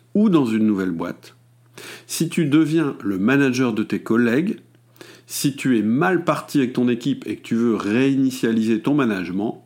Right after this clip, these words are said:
ou si tu intègres un nouveau manager. J'ai divisé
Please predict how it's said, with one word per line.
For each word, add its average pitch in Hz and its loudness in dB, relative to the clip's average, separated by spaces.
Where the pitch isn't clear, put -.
ou 151 2
si - -6
tu 120 -2
intègres 110 -4
un 139 2
nouveau 131 2
manager. 95 -2
J'ai 131 2
divisé 160 2